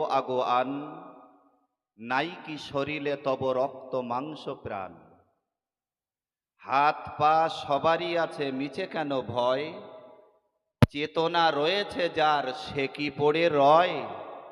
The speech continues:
অসুবিধা হচ্ছে না তো?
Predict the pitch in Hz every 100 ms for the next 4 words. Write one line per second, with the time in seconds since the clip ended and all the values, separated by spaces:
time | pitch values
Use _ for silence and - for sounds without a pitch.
0 | - - - - - - - - _ _
1 | _ _ _ _ _ _ _ _ - -
2 | - _ _ _ _ _ 107 120 135 143
3 | 156 247 220 -